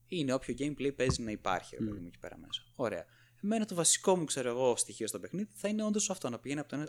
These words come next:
Speaker 1: ένα σημείο στο άλλο.
Speaker 2: Μμ.
Speaker 1: Γιατί αυτό κάνουμε πρακτικά στα παιχνίδια. Το οποίο όμως δεν είναι τόσο απλοϊκό όσο ακούγεται, γιατί έχει να κάνει με το progression, έτσι,
Speaker 2: Μμ.
Speaker 1: με μια πρόοδο, με μια, ε, παραγωγική διαδικασία, με μια εξέλιξη,
Speaker 2: Ναι.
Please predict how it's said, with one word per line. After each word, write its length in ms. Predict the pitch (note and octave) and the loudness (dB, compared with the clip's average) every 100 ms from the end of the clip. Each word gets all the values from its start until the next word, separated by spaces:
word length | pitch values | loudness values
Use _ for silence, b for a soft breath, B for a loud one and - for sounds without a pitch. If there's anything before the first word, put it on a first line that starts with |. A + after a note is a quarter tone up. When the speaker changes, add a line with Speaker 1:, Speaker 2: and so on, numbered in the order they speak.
| - | -6
Speaker 1:
ένα 180 | C3+ D3 | -6 -6
σημείο 240 | - D3+ | -6 -6
στο 160 | - E3 | 0 2
άλλο. 340 | C#3+ F2+ - _ | 2 0 -8 _
Speaker 2:
Μμ. 180 | B2 A#2 - | -10 -10 -8
Speaker 1:
Γιατί 200 | E3 E3 | -6 -6
αυτό 180 | F#3 G3+ | -2 0
κάνουμε 340 | F3 D3 G#2 | 4 4 4
πρακτικά 380 | F2 F2+ - F#2+ | -2 -8 -8 -8
στα 120 | - | -8
παιχνίδια. 480 | - - F2+ F2 E2+ B B B B | -12 -16 -16 -14 -18 B B B B
Το 80 | D#3+ | 4
οποίο 340 | - A3 F3+ D#3+ | 6 10 12 12
όμως 420 | C#3 D3 - B B B B B _ | 10 2 0 B B B B B _
δεν 220 | - B3+ B3 | 4 8 8
είναι 120 | A3+ | 8
τόσο 160 | F#3 | 4
απλοϊκό 340 | D#3 B2+ A#2 A#2 | 6 6 6 4
όσο 180 | G#2+ G2+ | 2 0
ακούγεται, 380 | - G2+ G#2+ D3+ | -2 -2 0 0
γιατί 220 | E3+ A3 | 0 0
έχει 160 | G#3+ | 2
να 60 | G3+ | 2
κάνει 160 | A3+ A#3+ | 4 4
με 60 | A#3 | 4
το 20 | |
progression, 640 | A3 G3+ G#3+ D3 - G#2 F#2 G2 - | 4 6 8 8 6 2 -4 -10 -2
έτσι, 300 | A#2 G#2+ D3 | 2 2 0
Speaker 2:
Μμ. 20 | |
Speaker 1:
με 100 | D#3 | -2
μια 380 | F#3 G3 - - _ _ - | 0 -2 -4 -14 _ _ 6
πρόοδο, 400 | E3+ F#3+ G3+ G3 | 10 10 8 2
με 120 | F#3 | 0
μια, 360 | F3+ F3+ - - - | -2 -4 -6 -18 -10
ε, 200 | C3+ C#3 | -2 -2
παραγωγική 540 | C3 D3 C#3+ C#3 C3 E3+ | 0 0 2 0 0 0
διαδικασία, 640 | C#3 A2 - - A3 G#3 | 0 0 -4 -2 0 0
με 80 | E3 | 0
μια 140 | E3+ | -2
εξέλιξη, 840 | D3+ - - G#3 G#3+ - A3+ A3 G#3+ B - | -2 2 6 6 4 0 0 -2 -6 B -6
Speaker 2:
Ναι. 260 | A2+ G#2+ | -2 0